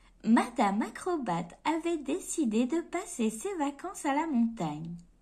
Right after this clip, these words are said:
Elle pourrait ainsi skier autant qu'elle le souhaiterait. À la montagne, on trouvait toutes sortes de skieurs. Certains skiaient très bien,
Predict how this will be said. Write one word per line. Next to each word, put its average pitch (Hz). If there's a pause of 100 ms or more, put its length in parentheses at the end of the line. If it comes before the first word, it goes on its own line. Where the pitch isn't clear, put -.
(960)
Elle 190
pourrait 196
ainsi 254
skier 233 (220)
autant 349
qu'elle 226
le 262
souhaiterait. 202 (2750)
À 226
la 214
montagne, 330 (720)
on 370
trouvait 381
toutes 415
sortes -
de 302
skieurs. 202 (1900)
Certains 208
skiaient 226
très 330
bien, 175